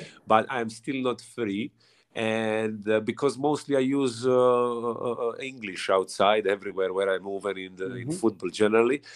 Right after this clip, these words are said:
Speaker 1: And sometimes, okay, small conversation I'm having with my wife, yes, and, and this stays there. And okay, so with some close friends of mine. So, you know, I'm a bit shy to, to, to, to talk Greek because I know that I don't sound
Speaker 2: Okay.
Speaker 1: good. So I, I, you know,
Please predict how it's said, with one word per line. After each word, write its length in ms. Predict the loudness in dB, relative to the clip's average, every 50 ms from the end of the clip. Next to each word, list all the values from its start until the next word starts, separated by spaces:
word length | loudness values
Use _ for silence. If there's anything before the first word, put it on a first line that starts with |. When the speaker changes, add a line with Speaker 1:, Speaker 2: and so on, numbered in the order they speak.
| -20 -4 2
Speaker 1:
And 180 | 4 4 4 4
sometimes, 920 | 4 6 6 6 6 6 2 2 4 4 4 2 -2 -4 -8 -12 -18 -20 _ _ _ _ _ _
okay, 300 | -2 -2 0 2 2 2 2
small 300 | 0 0 2 2 2 2
conversation 680 | 2 -2 0 0 -2 -2 -2 -4 -4 -4 -6 -8 -6 -2 -2
I'm 180 | -2 -2 0
having 300 | -2 -2 -2 -2 -2 -2
with 140 | -4 -4 -2
my 160 | 0 0 2
wife, 380 | 2 4 4 4 2 2 -2 -6 -16
yes, 280 | -20 -20 -18 -18 -12 -12
and, 180 | -12 -10 -8
and 160 | -8 -8 -6 -4
this 180 | -6 -6 -6
stays 360 | 0 2 4 4 4 4 4
there. 220 | 4 4 6 6 4
And 120 | 2 2 2
okay, 300 | 2 2 2 2 2 2
so 140 | 2 0
with 120 | -4 -4 -2
some 240 | 0 0 0 0 -2 -4
close 480 | 0 2 6 6 6 6 4 2 -4
friends 460 | -8 -2 0 2 2 2 0 -4 -6 -6
of 180 | -8 -6 -4
mine. 260 | -6 -6 -6 -6 -10 -16 _ -18 -16 -16 -16 -20 -18 -16
So, 400 | -4 4 6 8 8 8 8 6
you 80 | 6
know, 120 | 8 8 8
I'm 160 | 8 6 4
a 60 | 0 -2
bit 140 | -4 -6
shy 380 | -6 -4 0 2 4 4 4 4
to, 200 | 2 -4 -10 -12
to, 180 | -10 -12 -14 -12
to, 360 | -10 -8 -6 -6 -6 -6 -6 -8
to 100 | -10 -2
talk 240 | 4 4 4 6 6
Greek 240 | 4 4 4 2 -2
because 260 | 0 0 2 4 6
I 80 | 6
know 180 | 6 6 6 6
that 100 | 6 4
I 100 | 4 2
don't 140 | 0 -2 -4
sound 380 | -4 4 6 6 6 6 2
Speaker 2:
Okay. 40 | -2
Speaker 1:
good. 180 | -4 -4 -4 -8
So 500 | -10 -6 -2 0 2 2 0 -2 -4 -8 -16 _ _ -2
I, 200 | 2 2 2 2 2
I, 80 | 0 2
you 120 | 2 4
know, 140 | 4 4 4